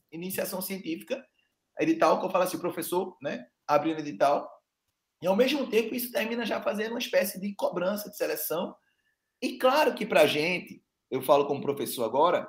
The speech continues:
é muito interessante pegar um estudante que já sabe inglês, francês, que já tá formado na escola privada de a elite, né, seja qual for o lugar do Brasil, mas a gente também tem que pensar que a universidade pode ser um lugar de reparação histórica. E reparação não se faz,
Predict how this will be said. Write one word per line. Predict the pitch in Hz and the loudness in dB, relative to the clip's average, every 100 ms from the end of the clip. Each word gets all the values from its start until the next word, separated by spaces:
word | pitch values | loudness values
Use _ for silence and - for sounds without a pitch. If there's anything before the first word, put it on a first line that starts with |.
| - _ _ _ | -12 _ _ _
é | - | 2
muito | 196 254 - | 2 2 0
interessante | 240 202 - 196 208 202 - | 0 2 0 -2 -4 -6 -2
pegar | 180 165 | 0 2
um | 170 | -2
estudante | 165 151 165 | -4 -2 -4
que | - | -4
já | 156 | -4
sabe | 143 135 | -2 -2
inglês, | 120 120 151 143 | 0 2 2 0
francês, | 120 107 - 143 151 - - | -8 -8 0 0 0 -2 -8
que | |
já | - - | -4 -2
tá | - - | -2 -2
formado | - 131 135 135 135 | -2 -4 0 2 2
na | 127 | -2
escola | 120 - 123 110 - _ _ | -8 0 2 2 -2 _ _
privada | - 147 117 135 135 123 117 - _ | 0 0 4 4 4 2 -6 -16 _
de | - | 0
a | 135 123 | 4 4
elite, | 120 156 - - 143 | 4 0 0 -10 -10
né, | 147 254 _ | -10 -10 _
seja | - 139 | -4 -2
qual | 135 131 | 0 -2
for | 135 | 0
o | 120 | 0
lugar | 120 113 | 2 0
do | |
Brasil, | 107 113 107 160 202 - _ _ _ _ - | 2 -2 -2 -2 -2 -4 _ _ _ _ -2
mas | 214 | 0
a | 240 | 0
gente | 269 | 0
também | 240 220 247 | 0 0 -2
tem | 247 | -4
que | - | -4
pensar | 220 202 202 220 | -4 0 0 0
que | |
a | 233 | -2
universidade | 214 220 208 208 208 | -2 -2 2 0 2
pode | 302 320 | -2 0
ser | 226 | -4
um | |
lugar | 208 175 160 196 - - _ _ _ | -2 2 2 2 -2 -18 _ _ _
de | 147 | 0
reparação | 202 202 214 202 - 185 | 2 4 4 4 2 -4
histórica. | - 147 123 123 | -2 0 0 0
E | |
reparação | 190 233 233 254 240 202 | 0 0 2 2 0 -2
não | 214 | -4
se | 214 226 | -4 -2
faz, | 175 165 185 - | 4 4 4 0